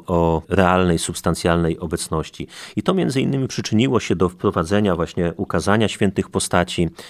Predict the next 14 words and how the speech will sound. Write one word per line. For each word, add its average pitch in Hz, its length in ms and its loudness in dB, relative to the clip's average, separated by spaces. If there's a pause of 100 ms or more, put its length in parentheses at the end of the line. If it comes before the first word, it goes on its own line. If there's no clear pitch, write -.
i 98 100 2
adoracji 87 480 2
Najświętszego 80 720 0 (120)
Sakramentu. 67 720 -6 (1000)
Wprowadzenie 127 720 4
podniesienia 104 580 2
ciała 131 260 2
pańskiego 95 720 0 (160)
i 101 80 2
jego 98 400 4 (160)
adoracja 95 520 2
praktycznie 127 580 0 (300)
zakończyły 123 720 4
wszelkie 90 560 2